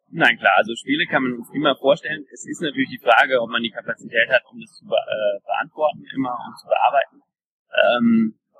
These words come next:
Messen sind natürlich auch dafür da, um immer Spiele vorzustellen. Da geht's dann recht hektisch zu, aber man hat wirklich wenigstens die Möglichkeit, äh, äh, äh, was haptisch und optisch direkt zu zeigen. Äh, oft genug ist es natürlich der Job eines Redakteurs,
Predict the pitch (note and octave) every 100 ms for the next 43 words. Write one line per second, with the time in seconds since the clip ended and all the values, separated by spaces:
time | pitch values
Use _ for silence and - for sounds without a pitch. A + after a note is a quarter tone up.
0 | _ _ _ - - - B2 B2 - E3
1 | C#3 C3+ B2+ C3 A2+ B2+ - - D#3 C#3
2 | C3+ B2+ A#2+ A#2 A2+ - D3 E3 - C#3
3 | _ - B2+ B2 A#2+ A2 A2+ A#2+ A2 -
4 | - - - - - - C3+ - A#2 C3
5 | A#2+ A#2+ A#2 A2 A#2+ - _ A#2 A#2 -
6 | - A2+ A#2 G#2+ - A#2 - _ _ _
7 | _ _ - G#2+ G#2 G2 - G2+ G2 -
8 | G2+ F#2 F#2 _ _ _ - G2+ - -
9 | - - C3+ - - A#2+ - - C3 A#2
10 | A2+ A2 - _ - A2 A2 A#2+ - -
11 | _ _ _ _ - G2+ F#3+ B2 - -
12 | C3+ - D#4 _ - C3+ - - C3+ C3+
13 | - A#2+ C3 - - A#2 A#2 - A#2+ A2
14 | - - A2 A2+ A2+ -